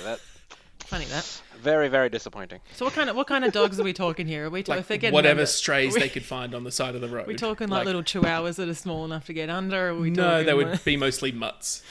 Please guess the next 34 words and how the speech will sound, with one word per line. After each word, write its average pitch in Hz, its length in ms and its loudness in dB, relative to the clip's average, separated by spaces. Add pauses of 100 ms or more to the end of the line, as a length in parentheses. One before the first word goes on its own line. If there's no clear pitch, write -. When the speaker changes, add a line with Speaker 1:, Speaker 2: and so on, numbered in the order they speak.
Speaker 3:
They 180 80 -4
would 156 140 -4
be 147 100 -6
just, 135 220 -8
like, 135 140 -2
Speaker 2:
Oh. - 40 -8
Speaker 3:
whatever 131 280 -2
they 127 100 -4
found 123 300 -2
on 117 100 -6
the 113 80 -8
street. - 400 -8
Speaker 2:
So 269 60 -18
that's 262 240 -6
just 143 160 -6
Speaker 1:
Aw. 143 40 -8
Speaker 2:
devastating. 175 640 -8
Like, 226 180 -6
it's, - 220 -12
it's 262 220 -10
a - 20 -8
clever 247 720 -8 (220)
plan. 170 640 -8
Like, 175 200 -12
I 170 60 -10
get 165 260 -6
it. 165 280 -4
And 170 160 -6
in 170 160 -6
wartime, 165 720 -6
anything 165 420 -8
goes, 151 460 -6
I 143 80 -12
guess. 151 560 -10